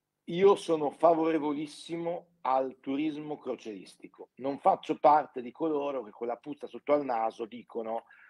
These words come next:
"Ah, ma cosa ce ne facciamo delle crociere?" Sgomberato il campo da questo, mm,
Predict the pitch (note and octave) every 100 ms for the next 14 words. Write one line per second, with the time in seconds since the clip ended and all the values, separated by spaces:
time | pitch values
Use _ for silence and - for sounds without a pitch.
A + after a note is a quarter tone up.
0 | _ - D#3 D#3+ C#3 - C#3+ C#3+ C3 C3+
1 | C3 - C#3+ - A#2 A2 G#2+ G2 F#2+ -
2 | F#2 - - - - _ A2 A2+ F3+ F3+
3 | F#3 G3+ A3+ - E3 B2 - E3 F#3 -
4 | C3 A#2+ - C#3+ - C3 A#2 A#2 _ _
5 | _ _ - C3 C3